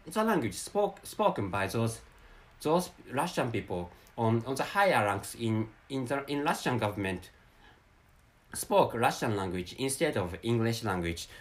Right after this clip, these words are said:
O-, of course, you know, so th-, you, you may s-, you may find it, you may find it nat-, natural, but actually, so in the, in the case of, in the case of international co-, in, in the case of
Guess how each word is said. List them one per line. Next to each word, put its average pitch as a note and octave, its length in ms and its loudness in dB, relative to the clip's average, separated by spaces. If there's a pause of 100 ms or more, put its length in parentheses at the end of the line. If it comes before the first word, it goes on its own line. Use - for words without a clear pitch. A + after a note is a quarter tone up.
(140)
O-, D#3+ 220 -2
of E3+ 200 -6
course, F3+ 240 0
you B2+ 100 -2
know, F#2 80 -2
so A2 260 -2
th-, - 140 -12 (260)
you, G#3+ 360 -4
you C4+ 120 -4
may C4+ 120 -4
s-, - 240 -6
you A#3+ 120 2
may A#3+ 100 2
find A3 320 2
it, F#2 140 -6 (100)
you A3+ 120 0
may B3 140 4
find F#3 320 2
it E2+ 220 -6
nat-, A2+ 320 -4
natural, A2 380 -4
but F3 200 -2
actually, C#3 360 -2
so G2+ 320 -2 (480)
in A#3 160 0
the, A3+ 120 -2 (200)
in B3 160 0
the A#3+ 80 0
case A3+ 300 0
of, G2 280 0 (540)
in A3+ 100 0
the A3+ 100 0
case G#3 240 0
of A2 180 -6
international E3+ 640 2
co-, F3+ 120 -10 (160)
in, F3+ 160 0 (140)
in G3+ 140 0
the A3+ 100 -2
case G#3+ 280 -2
of G2+ 280 0